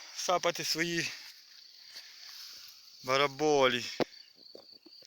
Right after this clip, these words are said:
Сапати їжаками. У мене такі саморобні їжаки я зробив. Культиватор то такий куплений, але саморобні їжаки такі.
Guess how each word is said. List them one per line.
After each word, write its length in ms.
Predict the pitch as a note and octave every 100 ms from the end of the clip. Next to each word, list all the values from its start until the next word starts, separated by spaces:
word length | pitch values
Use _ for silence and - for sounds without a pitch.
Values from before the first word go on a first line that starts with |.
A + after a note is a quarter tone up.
| - - - - -
Сапати 440 | - - B2 C3 C3
їжаками. 720 | B2+ A#2+ B2+ - B2+ A#2+ A2+ - - - - - - - - - - - - - - - - - -
У 40 | -
мене 140 | B2
такі 240 | A#2+ - C#3
саморобні 580 | - C#3 B2+ C3 B2
їжаки 460 | B2 B2+ C#3 D3 G#3
я 240 | G3 E3+
зробив. 460 | D3 D#3+ D3+ D3+ D3 - - - - - - - - - -
Культиватор 540 | B2+ - C3+ C#3+ C#3
то 140 | C3+ C#3
такий 240 | C3 -
куплений, 460 | - F3 E3 D#3+ D#3+
але 160 | C#3 C3+
саморобні 580 | - C#3 D3 D#3+ D3 C#3
їжаки 460 | C#3+ C#3 C#3 C#3+
такі. 360 | B2+ - - C#3